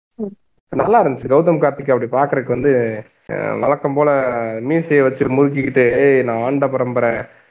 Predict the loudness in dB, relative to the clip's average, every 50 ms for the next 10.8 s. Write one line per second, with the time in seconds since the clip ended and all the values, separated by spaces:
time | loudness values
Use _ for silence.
0 | _ _ 4 6 6 6 4 2 0 2 2 2 4 4 4 4 4 4 2 2
1 | 2 2 2 2 2 4 4 4 4 4 4 2 2 2 2 0 -2 -4 -8 -14
2 | _ _ _ _ _ _ _ _ _ _ _ _ _ 2 2 2 2 0 2 0
3 | -2 0 2 0 2 2 2 2 0 0 0 2 4 4 4 4 2 0 -4 -6
4 | -4 -4 0 0 0 0 0 2 2 2 2 2 0 -2 0 -2 -2 -2 -2 -6
5 | -2 0 2 4 4 4 4 2 0 -2 -8 _ _ _ -2 0 0 0 2 0
6 | 0 2 2 2 2 0 0 0 0 2 2 2 2 2 0 0 -2 -4 -4 -4
7 | -6 -6 -2 -2 -2 -2 -2 -4 -12 -20 _ _ _ _ _ _ _ -2 2 2
8 | 4 4 2 0 0 0 -2 -2 -2 -4 -4 0 2 4 4 4 2 2 -2 -4
9 | -6 -4 -2 0 0 0 0 0 -2 -2 -4 0 0 0 0 0 0 0 0 0
10 | 0 -2 -4 -2 0 2 0 0 0 -2 -4 -4 -2 -4 -6